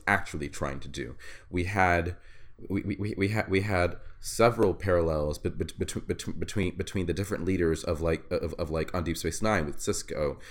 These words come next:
uh, like, the space station itself with, with, with, with Sisko, with Kira, with Martok, with the Romulans, with the Cardassians. We, we had, we had all, we had all of these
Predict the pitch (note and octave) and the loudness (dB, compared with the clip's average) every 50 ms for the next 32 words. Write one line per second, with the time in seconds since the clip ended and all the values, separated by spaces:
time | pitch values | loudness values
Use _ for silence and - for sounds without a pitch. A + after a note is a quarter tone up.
0 | - - - - - F2+ F2 E2 F2 E2 - D#2+ - F#2 E2 - - D#2+ - E2 | -16 -18 -12 -4 0 2 2 2 2 0 0 2 2 2 0 2 0 -2 -2 -2
1 | C2 - - D#2+ D2 - D#2+ - - F2 - C2+ E2+ E2+ - - - - - - | -4 -2 0 0 0 0 -2 -4 -4 -6 -6 -6 -6 -8 -6 -6 -6 -6 -4 -4
2 | - F2+ F2 - - A#2+ A2+ - - - D#2+ C#2+ C#2 C2 - - - - - - | -4 -4 -4 -2 -2 -2 -2 -2 -2 -2 0 0 0 -2 -4 -8 -8 -6 -4 -4
3 | D#2 - - - - - B2 A2+ G2 E2 C2+ B1+ B1+ - - - - - D#2 D2+ | -4 -4 -6 -8 -4 0 2 4 4 4 2 0 -2 -6 -10 -12 -8 -6 -6 -4
4 | - D#2 D#2 F2 G2 G#2 G2+ - - - D2+ C2+ - - - - D2 - - D2+ | -4 -2 0 4 6 6 6 4 2 -2 -4 -4 -4 -6 -8 -10 -8 -6 -6 -2
5 | C#2 F#2 G#2 G#2+ G2+ F2 D#2+ D2+ C#2+ C2+ C2+ C2+ - - - E2+ E2 - - - | 2 4 4 4 4 2 0 -2 -2 -4 -6 -6 -8 -4 0 0 0 0 -2 -6
6 | - - D#2+ D2+ F2+ F#2 - - D#2 D2+ - F2 F2 - F2 F#2 F#2+ G2+ - - | -4 -2 0 2 2 2 2 0 -4 -4 0 0 0 0 0 0 0 2 4 4
7 | G2+ G#2+ A2+ G#2+ - - G#2 G#2 G#2+ G#2+ G2+ - - G#2+ A#2 C3+ C#3 B2+ A2 A2+ | 2 4 4 0 0 0 0 2 2 2 2 2 2 4 4 4 4 2 2 2
8 | A#2 A2 G2+ F#2 - | 2 2 2 0 -2